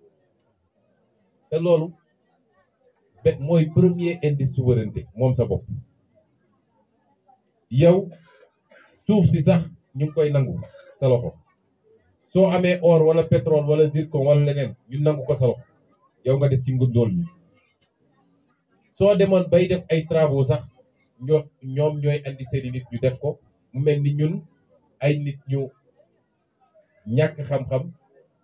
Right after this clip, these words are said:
ay nit ñu mënul dara ñoo nekk biir Sénégal.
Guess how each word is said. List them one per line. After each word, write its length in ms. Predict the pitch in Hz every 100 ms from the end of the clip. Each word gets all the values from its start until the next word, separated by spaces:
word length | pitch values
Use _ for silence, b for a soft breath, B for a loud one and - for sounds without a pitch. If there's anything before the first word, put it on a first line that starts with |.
| _ _ _ _
ay 140 | 143 156
nit 120 | 143
ñu 100 | 147
mënul 300 | 147 143 127 135
dara 260 | 151 160 -
ñoo 160 | 120 131
nekk 240 | 123 113
biir 100 | 110 -
Sénégal. 360 | 95 98 -